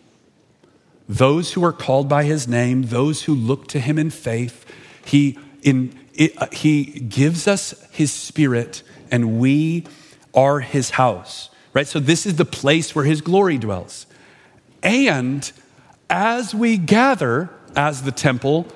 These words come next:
and his glory is here, he uses that as the means to build us up into his temple. It's this remarkable reality.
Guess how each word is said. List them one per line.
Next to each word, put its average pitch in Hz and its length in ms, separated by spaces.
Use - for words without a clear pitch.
and 139 160
his 139 180
glory 139 440
is 131 160
here, 147 420
he 196 420
uses 226 640
that 170 300
as 175 240
the 175 100
means 196 720
to 185 100
build 185 220
us 190 160
up 190 160
into 180 240
his 160 140
temple. 131 320
It's 147 160
this 165 320
remarkable 139 600
reality. 98 480